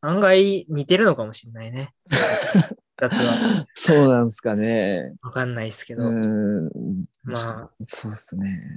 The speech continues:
Speaker 1: そこ結構かなりやっぱ親和性が高いから、みんなやっぱ吸ってんのかな、音楽やりながら吸ってんのかな、みたいなのも
Speaker 2: そうっすね。
Speaker 1: ちょっと話してて思ったね、今。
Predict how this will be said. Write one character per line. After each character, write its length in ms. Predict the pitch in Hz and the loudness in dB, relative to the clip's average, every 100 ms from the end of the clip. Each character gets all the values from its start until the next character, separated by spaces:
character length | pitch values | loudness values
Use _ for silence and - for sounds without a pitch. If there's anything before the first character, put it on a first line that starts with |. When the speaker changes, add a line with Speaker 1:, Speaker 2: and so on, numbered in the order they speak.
| 127 143 135 | -12 -12 -14
Speaker 1:
そ 100 | - | -10
こ 480 | 147 160 175 175 | 0 6 6 6
結 220 | 170 226 240 | 4 0 0
構 120 | 147 | 0
か 140 | 185 | 2
な 80 | 196 | 2
り 80 | 135 | 2
や 80 | 143 | -2
っ 20 | |
ぱ 80 | - | -6
親 260 | - 156 | -8 -4
和 100 | 175 | -2
性 180 | 196 196 | 0 2
が 100 | 196 | 2
高 260 | 190 170 202 | -2 -2 -2
い 80 | |
か 120 | 175 120 | 0 -4
ら、 260 | 117 107 _ _ | -6 -10 _ _
み 160 | - 139 | -10 -6
ん 60 | 135 | -4
な 120 | 135 | -2
や 100 | 131 | -4
っ 80 | 131 | -6
ぱ 100 | 117 | -8
吸 180 | - | -10
っ 20 | - | -6
て 100 | 139 | -2
ん 100 | 139 | -2
の 80 | 123 | -4
か 120 | 110 | -6
な、 300 | 123 135 143 - | -4 -2 -2 -4
音 140 | 131 | -6
楽 180 | 117 117 | -6 -4
や 100 | 110 | -4
り 80 | 113 | -4
な 100 | 117 | -6
が 100 | 117 | -6
ら 60 | |
吸 100 | 117 | -8
っ 40 | - | -8
て 100 | 139 | -8
ん 60 | |
の 100 | 127 | -6
か 80 | 120 | -8
な、 140 | 127 123 | -8 -8
み 100 | 120 | -12
た 80 | |
い 20 | 107 | -18
な 80 | |
の 80 | 110 | -20
も 220 | 113 117 143 _ _ | -20 -20 _ _ _
Speaker 2:
そ 280 | - 139 113 | -4 0 2
う 40 | |
っ 40 | 110 | 0
す 180 | - - | -2 -8
ね。 60 | |
Speaker 1:
ち 40 | - | -8
ょ 20 | |
っ 40 | 139 | -4
と 20 | |
話 200 | 139 139 | -4 -6
し 20 | - | -10
て 100 | 123 | -10
て 260 | 110 110 _ - | -10 -10 _ -14
思 180 | 127 | -10
っ 60 | 123 | -10
た 220 | - 101 | -12 -16
ね、 80 | 110 127 | -14 -4
今。 220 | 147 143 | 0 0